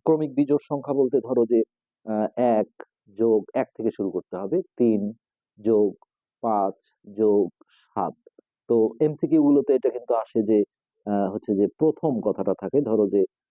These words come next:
আহ, প্রথম, উম, সাতটি দিলাম, প্রথম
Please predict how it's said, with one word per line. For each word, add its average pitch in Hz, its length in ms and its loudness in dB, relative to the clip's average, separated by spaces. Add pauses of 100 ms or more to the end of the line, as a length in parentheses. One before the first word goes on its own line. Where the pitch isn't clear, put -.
(200)
আহ, 95 220 -6
প্রথম, 131 560 -2 (240)
উম, 101 520 -2 (420)
সাতটি - 440 -4
দিলাম, 76 240 -2 (500)
প্রথম 139 480 -2